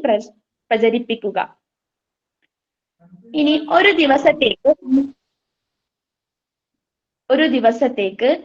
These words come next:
നിശ്ചിത കലോറി ഭക്ഷണം വാങ്ങാനുള്ള ഒരാളുടെ സാമ്പത്തിക ശേഷിയാണ് ദാരിദ്ര്യത്തിൻ്റെ അളവുകോലായി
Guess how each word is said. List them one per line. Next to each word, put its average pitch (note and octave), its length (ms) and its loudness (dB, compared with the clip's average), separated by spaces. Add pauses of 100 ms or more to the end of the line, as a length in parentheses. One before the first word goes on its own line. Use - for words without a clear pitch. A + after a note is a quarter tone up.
(160)
നിശ്ചിത B3 500 -2
കലോറി A3 560 2 (100)
ഭക്ഷണം A3 480 -4 (320)
വാങ്ങാനുള്ള G#3 720 -2 (480)
ഒരാളുടെ A3+ 560 2 (160)
സാമ്പത്തിക B3+ 560 -2 (140)
ശേഷിയാണ് G#3+ 600 -2 (140)
ദാരിദ്ര്യത്തിൻ്റെ G#3+ 760 -2 (180)
അളവുകോലായി A3 760 -2